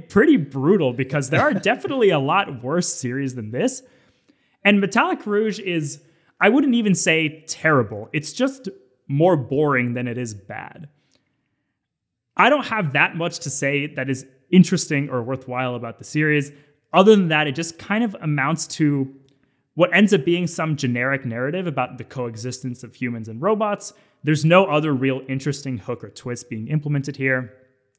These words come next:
Speaker 1: The character dynamics between Naomi and Rouge, they are still okay, but none of the other characters are really interesting at all. And the plot seems to be meandering in,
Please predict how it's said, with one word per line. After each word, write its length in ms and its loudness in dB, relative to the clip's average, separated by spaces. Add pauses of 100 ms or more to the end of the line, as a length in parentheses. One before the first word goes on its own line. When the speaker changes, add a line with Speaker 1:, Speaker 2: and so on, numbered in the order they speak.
(240)
Speaker 1:
The 100 2
character 400 4
dynamics 600 -4 (800)
between 360 4
Naomi 360 0
and 160 -2
Rouge, 340 2
they 120 -4
are 100 0
still 340 -2
okay, 440 2
but 240 -4
none 340 0
of 80 -2
the 100 2
other 180 -2
characters 580 -6
are 80 -8
really 400 -10
interesting 460 -14
at 60 -10
all. 360 2 (460)
And 400 2 (320)
the 140 0
plot 420 0
seems 260 2
to 80 -6
be 160 -4
meandering 720 -2
in, 280 -4